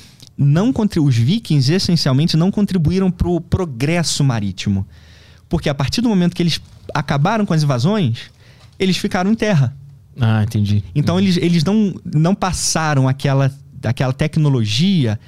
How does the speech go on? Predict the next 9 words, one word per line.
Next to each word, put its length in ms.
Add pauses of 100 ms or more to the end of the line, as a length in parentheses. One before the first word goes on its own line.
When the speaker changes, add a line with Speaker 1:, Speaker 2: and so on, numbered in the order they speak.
(100)
Speaker 2:
Uhum. 120
Speaker 1:
pra 160
frente. 540 (300)
Então, 140
ela 80
meio 120
que 60
foi 120
zerada. 480